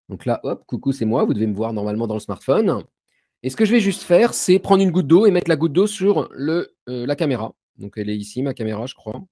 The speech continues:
Je vais mettre une goutte d'eau un peu plus grosse. Hop. Voilà. Et là, ça y est, j'ai un microscope, hein. C'est-à-dire que là, vous voyez, si je mets le, le pinceau, et on voit hyper bien, je peux vous montrer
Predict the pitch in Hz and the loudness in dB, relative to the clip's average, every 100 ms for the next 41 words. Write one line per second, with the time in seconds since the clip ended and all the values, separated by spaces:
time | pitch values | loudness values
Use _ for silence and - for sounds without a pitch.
0 | _ 101 98 101 98 95 110 110 - 90 | _ -14 -10 -8 -8 -4 -4 -4 -10 -6
1 | 117 - - _ _ _ - _ _ _ | -6 -8 -18 _ _ _ -20 _ _ _
2 | _ _ - 101 - _ _ _ _ 113 | _ _ -8 -6 -6 _ _ _ _ -2
3 | 165 175 151 139 147 160 165 - 131 123 | 0 2 0 2 0 0 -2 -2 -2 -2
4 | 131 117 - 123 131 - 120 165 - 113 | -4 -8 -4 -2 -2 -2 -4 -4 -4 -4
5 | 127 117 110 110 107 113 - 156 302 _ | -2 0 -2 -4 -4 -6 -2 -4 -4 _
6 | _ _ _ - 107 120 127 123 117 170 | _ _ _ -4 0 0 0 -2 -4 -6
7 | 202 139 131 143 139 156 - | -8 -10 -10 -10 -12 -16 -16